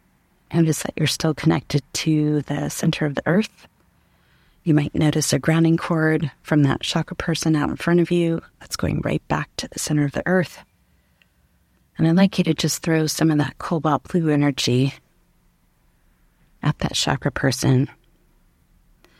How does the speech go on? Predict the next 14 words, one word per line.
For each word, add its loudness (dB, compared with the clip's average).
And 2
we're 2
looking 4
at 2
where -2
all 0
the 0
fears, 0
resentments, 0
offendednesses, 0
disgust, -4
jealousies, 0
enviable 2
energies 2